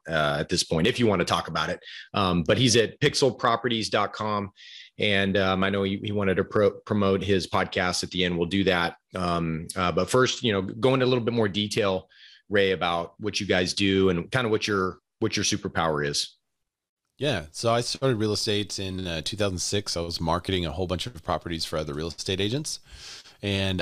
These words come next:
Speaker 2: I did about forty-nine million for other agents that year and thought, "Wow, I
Speaker 1: Hmm.
Speaker 2: should really get my real estate license." So I got <laughs> licensed in January of two thousand and seven, and we had an amazing four or five months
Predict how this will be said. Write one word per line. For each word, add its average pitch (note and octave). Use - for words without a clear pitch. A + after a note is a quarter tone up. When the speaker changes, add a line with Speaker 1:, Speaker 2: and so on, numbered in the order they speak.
Speaker 2:
I F2+
did F#2
about E2+
forty-nine G#2+
million G#2
for -
other F#2
agents A2
that A#2+
year A#2+
and G#2+
thought, -
"Wow, E2+
I C#3
Speaker 1:
Hmm. D#3+
Speaker 2:
should C3+
really D2+
get -
my D#2+
real G2+
estate E2+
license." C#2
So F2
I A2
got A#2
<laughs> -
licensed G#2+
in F#2
January C#3
of F2+
two -
thousand F2+
and C#2+
seven, A2
and F2
we G#2
had G#2+
an A#2
amazing B2+
four G#2+
or E2+
five D#2+
months D#2+